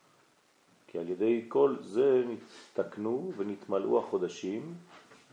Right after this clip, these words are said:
ואז נתקדש החודש, בחינת החודש הזה לכם, ראש חודשים, כנל.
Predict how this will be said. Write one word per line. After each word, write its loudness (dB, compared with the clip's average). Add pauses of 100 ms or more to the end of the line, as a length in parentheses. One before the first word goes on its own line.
(140)
ואז 6
נתקדש 2
החודש, -2
בחינת -6
החודש -2
הזה -2
לכם, -4
ראש 4
חודשים, 6
כנל. 0